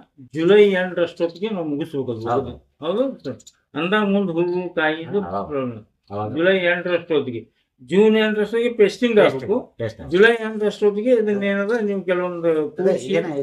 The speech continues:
Speaker 2: ಕಲ್ಚರ್ ಮಾಡಿ ಇಟ್ಕೋತೀರಲ್ಲ ಸರ್?
Speaker 1: ಹಾ.
Speaker 2: ನೆಕ್ಸ್ಟ್ ಜುಲೈ ಎಂಡಿಗೆ ಹಾಕೊಂಡ್ಬಿಡು.
Speaker 1: ಜುಲೈ ಎಂಟಕ್ಕೆ ಹಾಕೊಂಡ್ಬಿಡು. ಸರಿ ಸರ್. ಈಗ ನಾವೇನ್ ಈಗ ಮಾವಿನ ಹಣ್ಣನ್ನು ಕಟಾವು ಮಾಡಿಸ್ತೇವೆ ಪ್ರತಿ ವರ್ಷ.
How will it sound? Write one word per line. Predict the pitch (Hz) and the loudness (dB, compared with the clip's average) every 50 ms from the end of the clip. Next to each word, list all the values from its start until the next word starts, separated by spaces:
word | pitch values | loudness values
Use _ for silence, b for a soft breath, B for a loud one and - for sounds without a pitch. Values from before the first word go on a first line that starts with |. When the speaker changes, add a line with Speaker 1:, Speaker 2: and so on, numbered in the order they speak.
| 135 - | -6 -6
Speaker 2:
ಕಲ್ಚರ್ | 143 139 - 185 185 170 | -6 -2 0 0 0 0
ಮಾಡಿ | 170 165 156 151 | -2 -2 -4 -4
ಇಟ್ಕೋತೀರಲ್ಲ | 131 143 151 151 - 95 95 95 | -4 -4 -6 -6 -6 -10 -12 -12
ಸರ್? | 101 139 | -10 -8
Speaker 1:
ಹಾ. | 160 156 131 101 95 90 - - | -8 -6 -6 -8 -10 -14 -18 -16
Speaker 2:
ನೆಕ್ಸ್ಟ್ | 190 196 - - 190 180 | -16 -16 -12 -12 -12 -10
ಜುಲೈ | 180 180 185 | -8 -6 -4
ಎಂಡಿಗೆ | 175 170 170 190 - | -4 -4 -6 -8 -14
ಹಾಕೊಂಡ್ಬಿಡು. | 131 - - 131 120 - - - - 143 | -16 -16 -16 -16 -16 -16 -20 -20 -18 -8
Speaker 1:
ಜುಲೈ | 143 160 170 170 | -4 2 2 2
ಎಂಟಕ್ಕೆ | 165 156 143 139 139 190 190 190 | 2 2 -2 -4 -4 -6 -4 -4
ಹಾಕೊಂಡ್ಬಿಡು. | 151 139 - 135 127 127 117 117 110 107 104 107 - _ _ _ _ _ _ _ _ - | -6 -4 -4 -4 -4 -4 -6 -6 -8 -8 -10 -12 -14 _ _ _ _ _ _ _ _ -4
ಸರಿ | 180 180 175 | -4 -4 -4
ಸರ್. | - - 135 113 104 _ _ _ _ _ _ - | -4 -4 -6 -6 -6 _ _ _ _ _ _ -8
ಈಗ | 196 226 269 269 220 185 156 156 175 220 269 - - - - | -4 0 0 0 2 2 2 2 2 0 -2 -6 -10 -18 -10
ನಾವೇನ್ | 180 185 196 196 190 185 190 202 226 233 220 220 214 208 202 196 190 190 185 180 175 170 170 170 165 - _ _ _ _ _ _ - | -6 -4 -4 -4 -4 -2 -2 -2 -2 0 -2 -2 -2 -2 -2 -4 -4 -4 -4 -4 -4 -4 -6 -6 -10 -16 _ _ _ _ _ _ -12
ಈಗ | 190 180 180 170 170 | -8 -4 -2 -2 -2
ಮಾವಿನ | 160 160 165 185 202 208 202 | -2 -2 -2 -2 0 0 -2
ಹಣ್ಣನ್ನು | 185 185 185 185 185 190 196 185 - | -2 -4 -6 -6 -6 -6 -8 -4 -4
ಕಟಾವು | 156 143 160 165 165 156 151 | -4 0 0 0 0 0 0
ಮಾಡಿಸ್ತೇವೆ | 143 139 127 127 - _ - 139 127 117 110 | -2 -2 -4 -4 -8 _ -4 -4 -4 -4 -6
ಪ್ರತಿ | 107 113 117 110 123 127 | -6 -8 -8 -4 -2 -2
ವರ್ಷ. | 123 117 113 107 - | -2 -2 -2 -4 -6